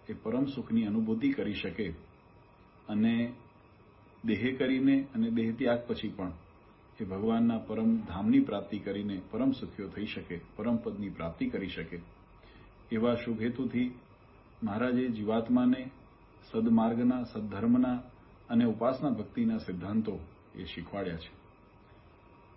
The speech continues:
આ માર્ગને અનુસરીને પૂર્વે અનંત જીવાત્મા પોતાના આત્માશ્રય કરી ચૂક્યા છે અને એ ધર્મ માર્ગને અનુસરીને આવનાર સમયની અંદર પણ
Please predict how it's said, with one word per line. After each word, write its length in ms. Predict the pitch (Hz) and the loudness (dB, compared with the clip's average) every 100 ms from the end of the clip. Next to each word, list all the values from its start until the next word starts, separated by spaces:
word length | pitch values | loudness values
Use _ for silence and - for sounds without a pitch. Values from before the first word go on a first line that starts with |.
| - - - - 110 | -20 -20 -20 -8 -2
આ 260 | 117 131 | 0 2
માર્ગને 460 | 123 110 120 127 135 | 4 4 4 6 8
અનુસરીને 720 | 123 135 131 123 127 131 139 - - - - - - | 8 6 4 2 2 0 -6 -12 -20 -20 -20 -12 -2
પૂર્વે 320 | 120 123 127 | 2 4 6
અનંત 320 | 120 127 131 | 6 4 0
જીવાત્મા 560 | 110 110 120 117 123 117 | -2 2 2 2 2 0
પોતાના 400 | 117 113 120 113 | 0 0 2 2
આત્માશ્રય 560 | 104 120 120 113 117 | 0 2 2 2 -2
કરી 220 | 110 110 | 0 -2
ચૂક્યા 320 | 110 117 117 113 | -2 -2 -2 -2
છે 140 | - - - - - - - - - - - - | -4 -12 -18 -20 -20 -20 -20 -20 -20 -20 -10 4
અને 180 | 117 | 4
એ 300 | 131 131 139 | 6 4 2
ધર્મ 360 | 127 110 127 123 | 2 2 4 6
માર્ગને 380 | 123 123 127 131 | 6 6 2 4
અનુસરીને 680 | 120 135 139 135 120 90 82 - - - - - - - - - - | 6 6 4 2 2 0 -6 -14 -20 -20 -20 -20 -20 -20 -20 -20 -6
આવનાર 420 | 104 117 135 135 | 2 6 6 6
સમયની 480 | 120 117 135 147 139 | 2 4 6 6 6
અંદર 240 | 113 110 | 6 4
પણ 160 | 95 98 | -2 -10